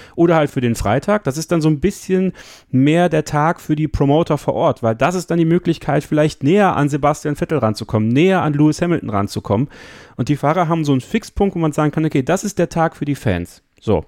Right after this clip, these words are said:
das wäre mein Wunsch Freitag. Auf der Strecke gibt's natürlich auch Action, aber da im Großen und Ganzen die Rahmenserien. Formel zwei, Formel drei, Porsche Supercup,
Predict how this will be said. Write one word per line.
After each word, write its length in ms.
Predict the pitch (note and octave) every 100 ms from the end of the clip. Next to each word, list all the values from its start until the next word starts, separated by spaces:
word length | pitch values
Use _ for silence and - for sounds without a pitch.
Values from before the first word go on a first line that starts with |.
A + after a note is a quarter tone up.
| _
das 240 | - D3 F3+
wäre 340 | F#3+ F#3 F#3+ -
mein 240 | C#3 C#3+
Wunsch 200 | C3 D#3+
Freitag. 520 | - D#3 E3+ G#2+ -
Auf 220 | C#3 A#3 -
der 120 | D#3
Strecke 240 | - B2
gibt's 220 | A#2+ D3+
natürlich 380 | C3+ - A#2+ -
auch 180 | F3 B3+
Action, 420 | - G2 - C3+ F3+ - - - _
aber 260 | C3+ D3 D3+
da 360 | D3 E3+ G#3 - _ -
im 100 | D3
Großen 380 | C3+ F#3+ -
und 160 | F#3 D#3+
Ganzen 520 | C#3+ E3+ - F3+ F3+ -
die 100 | C#3
Rahmenserien. 720 | C#3+ E3 A2 G2 F2+ E2+ F2
Formel 300 | - C3 C3+
zwei, 360 | B2+ C#3 C#3+ D3+
Formel 280 | - B2+ B2+
drei, 280 | B2+ C3 C#3+
Porsche 320 | - C#3 B2+
Supercup, 580 | B2+ - E3 - D#3+